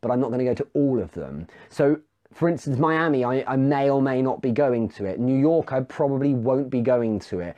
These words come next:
and so on, because that means more of them can happen without me being there. These, the success of these events should not be dependent on me turning up. They should be dependent on the community wanting, having the appetite for them, which they certainly seem to be having. So that's really important. Great question, Dave,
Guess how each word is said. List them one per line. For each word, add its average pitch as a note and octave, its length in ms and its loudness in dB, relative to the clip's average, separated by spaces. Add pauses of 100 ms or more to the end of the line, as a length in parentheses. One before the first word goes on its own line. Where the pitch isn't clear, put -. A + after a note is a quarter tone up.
(220)
and A#2+ 180 -2
so D#3 220 0
on, G#2+ 160 0
because A#2 280 -2
that C3+ 200 0
means C3 240 -2
more D3+ 320 2
of A2+ 100 -4
them A#2+ 140 -4
can G#2+ 140 -4
happen G#2+ 320 -6
without G#2 200 -4
me G#2+ 60 -4
being G#2 300 -4
there. F2+ 200 -10 (300)
These, D#3+ 320 2
the - 140 -6
success F3+ 400 -2
of D#3+ 80 0
these E3 100 2
events D3 260 0
should - 240 -2
not C#3+ 280 2
be C#3+ 80 0
dependent A#2 340 -2
on A#2+ 160 0
me B2 220 0
turning G#2+ 400 -4
up. D#2 320 -8 (240)
They A2+ 100 -4
should G#2+ 180 -4
be A2+ 300 -2
dependent A2 400 -4
on G#2+ 100 -4
the G#2 120 -2
community A2 480 -4
wanting, G#2 300 -4
having A2+ 340 -4
the A2 80 -2
appetite G#2 500 -6
for G2+ 140 -6
them, G2 80 -4
which - 160 -8
they G2+ 100 -4
certainly G2 340 -6
seem G2 220 -8
to - 80 -18
be F2 80 -8
having. D#2+ 380 -10
So - 100 -10
that's A#2 160 -6
really A#2+ 240 0
important. F#2 600 -6 (260)
Great G3 180 2
question, D3+ 300 -2
Dave, C#3 180 -2